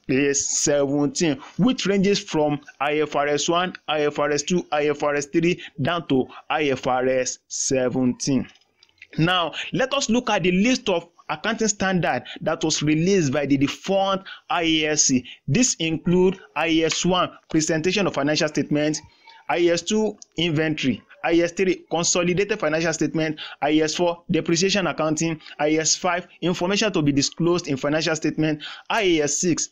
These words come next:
accounting response to changing prices, I A S seven, statement of cash flow, I A S eight,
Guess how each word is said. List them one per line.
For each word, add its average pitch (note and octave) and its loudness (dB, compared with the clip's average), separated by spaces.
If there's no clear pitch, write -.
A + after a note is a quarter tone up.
accounting G3+ -2
response F3+ -2
to D3+ 0
changing E3+ -2
prices, D3 0
I D3 0
A D3+ 4
S D3+ -2
seven, E3+ 0
statement G3 -2
of D#3+ -4
cash D#3+ -2
flow, D3 0
I D#3 2
A D#3+ 4
S D#3 -2
eight, F3 0